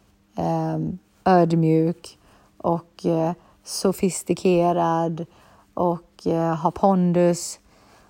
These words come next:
Alltså alla de här grejerna går att kombinera. Det går att skydda sig själv. Det går att vara mån om sig själv samtidigt som man är generös och släpper in människor. Men du måste hitta din personliga punkt av balans.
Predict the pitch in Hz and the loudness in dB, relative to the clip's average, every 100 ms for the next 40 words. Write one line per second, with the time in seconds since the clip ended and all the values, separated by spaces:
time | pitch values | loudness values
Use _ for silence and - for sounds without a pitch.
0 | _ - 190 180 190 175 180 180 180 180 | _ -4 2 4 4 2 2 0 2 0
1 | 165 165 170 170 165 160 170 170 170 160 | 0 -2 -2 0 0 -2 -2 -2 -2 -2
2 | 165 170 180 180 175 175 175 170 170 170 | -2 -2 0 2 2 0 -4 -2 -4 -4
3 | - 190 175 170 175 170 175 165 165 170 | 0 0 2 0 -2 -2 0 0 0 -2
4 | 180 185 180 180 180 180 - 185 175 175 | 0 0 0 -2 -4 -4 2 2 2 -4
5 | - - - - 170 160 170 170 170 165 | -8 -20 -10 -2 -2 -2 -4 -4 -4 -4
6 | 165 - 175 180 175 185 170 170 170 165 | -6 -6 -6 -2 0 0 0 -4 -6 -6
7 | 170 175 175 165 160 - - - - _ | -2 -2 0 -2 -4 -6 -8 -8 -12 _
8 | _ _ - 175 196 185 185 175 - 170 | _ _ -4 0 2 2 0 -2 -4 -4
9 | 175 - 170 170 180 170 - 160 160 160 | -6 -4 -2 0 0 -2 -6 -6 -4 -4
10 | 180 185 - 185 - - _ _ _ _ | -2 -4 -4 -10 -16 -20 _ _ _ _
11 | 170 147 - 175 175 _ - 160 - - | 0 2 2 -2 -12 _ -2 0 0 -2
12 | - - | -12 -12